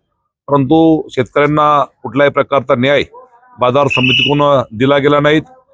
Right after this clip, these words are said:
आणि आम्ही या ठिकाणी बाजार समितीमध्ये विरोधी बाजूने निवडून आलेलो आहेत आणि म्हणून शेतकऱ्यांना रास्त न्याय मिळाला पाहिजेत, शेतकऱ्यांच्या मालाला योग्य भाव मिळाला पाहिजेत, ही भावना, भूमिका या ठिकाणी वठवण्याची जबाबदारी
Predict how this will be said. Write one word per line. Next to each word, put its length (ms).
आणि 260
आम्ही 460
या 60
ठिकाणी 360
बाजार 300
समितीमध्ये 640
विरोधी 260
बाजूने 300
निवडून 280
आलेलो 200
आहेत 140
आणि 140
म्हणून 540
शेतकऱ्यांना 560
रास्त 320
न्याय 180
मिळाला 320
पाहिजेत, 340
शेतकऱ्यांच्या 680
मालाला 340
योग्य 320
भाव 320
मिळाला 320
पाहिजेत, 340
ही 80
भावना, 400
भूमिका 540
या 100
ठिकाणी 380
वठवण्याची 460
जबाबदारी 500